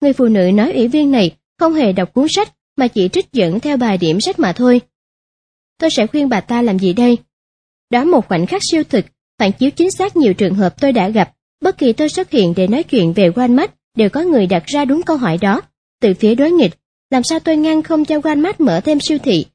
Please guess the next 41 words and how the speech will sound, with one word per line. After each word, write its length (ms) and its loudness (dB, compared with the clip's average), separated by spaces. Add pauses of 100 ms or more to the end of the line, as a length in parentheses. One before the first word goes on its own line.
(160)
để 120 0
tránh 280 -2
gây 100 2
hại 240 -2
cho 160 -4
nơi 200 2
tôi 160 0
đang 200 0
sống? 200 -2 (400)
Tôi 120 0
phải 200 -4
làm 200 -2
gì 140 -2
đây? 260 2 (400)
Còn 160 0
ở 140 0
đây, 240 2 (240)
một 160 2
phụ 140 2
nữ 280 2
với 120 -2
cùng 280 0
sự 180 -2
cuồng 260 0
nhiệt 200 0
đó, 200 -2 (260)
cùng 160 2
sự 200 0
tuyệt 260 0
vọng 200 0
đó 200 2 (280)
và 60 0
cùng 280 0
giọng 200 0
nói 160 0
ngỡ 180 0
ngàng 300 0
đó, 200 0 (260)
chỉ 140 0
có 160 -4
điều 280 2